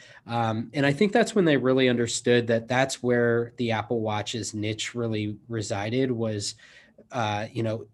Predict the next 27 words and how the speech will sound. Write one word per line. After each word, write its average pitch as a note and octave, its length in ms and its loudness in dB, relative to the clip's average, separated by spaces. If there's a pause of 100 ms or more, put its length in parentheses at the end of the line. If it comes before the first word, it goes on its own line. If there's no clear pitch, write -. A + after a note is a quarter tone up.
in A#2+ 300 0
health. A2 640 -4
And, A#2 240 -4
and A#2+ 180 -4
so B2+ 220 4
it's A#2+ 240 0
not C3 220 0
surprising A#2+ 420 0
to A#2 80 -2
me A#2 140 0
that A2+ 160 -4
they've A2+ 180 -6
sort D3 260 2
of B2 120 0
continued B2+ 480 0
to A#2 80 -2
just A#2 180 -6
kinda A#2+ 240 -2
double A2 240 -4
down A2 260 -4
on B2 120 -2
that. C3 260 -2
And A#2 100 -10
now, A2+ 240 -2
like A2+ 220 -4
you A#2 80 -8
said, A2+ 400 -2